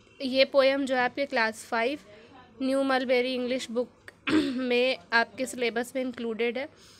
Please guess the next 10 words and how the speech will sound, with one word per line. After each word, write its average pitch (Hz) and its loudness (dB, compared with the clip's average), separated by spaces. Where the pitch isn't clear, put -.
और 240 -2
this 285 -4
poem 269 6
is 277 -2
written 254 -2
by 254 0
रॉबर्ट 240 4
लुइस 254 -2
स्टीवेंसन, 202 -2
ओके। 233 -2